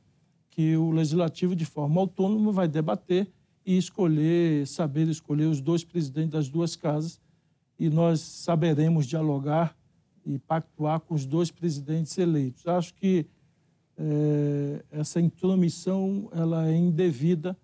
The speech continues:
e muitas vezes na história do Brasil ela atrapalhou a governança. Então, o presidente Lula deve assistir à distância. Isso não impede de, eventualmente, quando consultado, dar uma opinião ou dar uma sugestão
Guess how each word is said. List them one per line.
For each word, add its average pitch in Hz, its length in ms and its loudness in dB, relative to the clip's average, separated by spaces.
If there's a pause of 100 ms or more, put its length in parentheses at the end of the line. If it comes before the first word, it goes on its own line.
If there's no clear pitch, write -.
(400)
e 156 120 0
muitas 160 440 0
vezes 156 240 -2
na 160 100 -2
história 156 300 -2
do 151 80 -2
Brasil 151 360 -2
ela 160 140 -2
atrapalhou 165 680 0
a 160 60 0
governança. 156 760 -2 (440)
Então, 160 140 -8
o 151 40 -2
presidente 160 500 -2
Lula 160 340 2
deve 156 380 0
assistir 151 540 -4
à 143 40 -2
distância. 165 560 -4 (460)
Isso - 160 -16
não 302 100 0
impede 190 480 0
de, 185 220 2
eventualmente, 156 680 -2
quando 170 240 -4
consultado, 151 800 -4
dar 151 140 -4
uma 156 120 -2
opinião 143 440 -4
ou 160 80 0
dar 151 120 -4
uma 147 120 -6
sugestão 147 640 -10